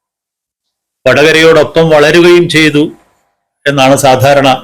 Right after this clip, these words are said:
അദ്ദേഹത്തെക്കുറിച്ച് പറയാറുള്ളത്. പക്ഷേ ഒരു വ്യവസായ മേഖലയിൽ തന്റേതായൊരു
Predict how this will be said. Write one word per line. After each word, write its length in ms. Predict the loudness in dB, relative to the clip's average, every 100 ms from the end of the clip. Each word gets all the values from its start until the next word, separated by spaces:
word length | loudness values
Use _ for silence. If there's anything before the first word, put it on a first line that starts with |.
| -6
അദ്ദേഹത്തെക്കുറിച്ച് 600 | -2 -2 -2 -6 -8 -6
പറയാറുള്ളത്. 540 | -2 -2 0 -2 -6 -14 _ _ _ _ _ _ _ _ _ _ _ _ _ _ _ _ -8
പക്ഷേ 220 | -4 -4 -4 -12 _ _ _ _ _ _ _ _ _ _ _ _ -20 -20 -14 -2
ഒരു 100 | 0 2
വ്യവസായ 420 | 2 0 0 0 0
മേഖലയിൽ 500 | 0 -2 0 0 0 0 -6 _ _ _ -20 _ _ _ _ _ _ _ _ _ _ _ _ _ _ -18 -12 -4
തന്റേതായൊരു 580 | -2 0 2 2 0